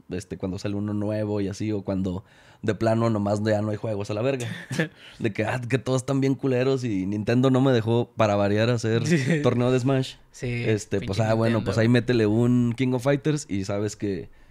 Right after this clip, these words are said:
Speaker 1: se va a llenar a huevo, nomás se va a llenar de o pu-, puro chino, taiwanés, de repente uno que otro coreano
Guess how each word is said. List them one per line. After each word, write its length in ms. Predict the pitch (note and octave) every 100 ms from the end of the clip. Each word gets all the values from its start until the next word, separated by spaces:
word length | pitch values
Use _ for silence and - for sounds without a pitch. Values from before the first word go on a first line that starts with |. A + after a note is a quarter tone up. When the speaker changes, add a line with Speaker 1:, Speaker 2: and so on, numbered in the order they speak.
| -
Speaker 1:
se 140 | - -
va 80 | F3+
a 20 |
llenar 380 | B2 A#2+ B2 -
a 120 | G2+
huevo, 280 | G2+ B2+ D#3
nomás 260 | C#3+ B2+ B2+
se 60 |
va 80 | D3
a 40 |
llenar 300 | C#3+ C#3+ D#3 B2+
de 240 | A#2 G2
o 180 | - G#2+
pu-, 180 | - A2+
puro 200 | C#3+ E3+
chino, 420 | D#3 A3 B3 C4+ - _ _ _
taiwanés, 600 | G#2+ G#2+ B2 A3 A3 - _ _ _
de 120 | A#2
repente 400 | A2+ G#2 D#3 F3
uno 140 | F3 E3+
que 60 | E3+
otro 140 | E3+
coreano 480 | D#3 C#3+ G3 A#3+